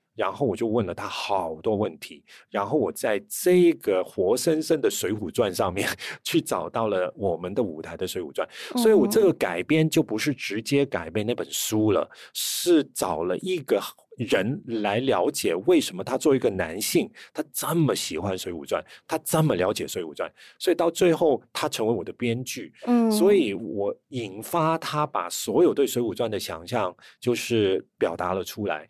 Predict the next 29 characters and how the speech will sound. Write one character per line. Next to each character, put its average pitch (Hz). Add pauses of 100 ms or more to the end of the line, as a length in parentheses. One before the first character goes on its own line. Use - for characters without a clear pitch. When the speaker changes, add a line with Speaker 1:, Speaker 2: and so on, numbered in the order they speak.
(140)
Speaker 1:
所 151
以 -
观 160
众 156
看 143
得 113
到 107
的 87
就 120
是 113
我 92
的 101
一 120
个 101
构 127
想， 82
但 123
是 131
很 87
多 113
的 98
内 104
容 85
是 -
来 82
自 90
他 82
的。 269
Speaker 2:
嗯。 233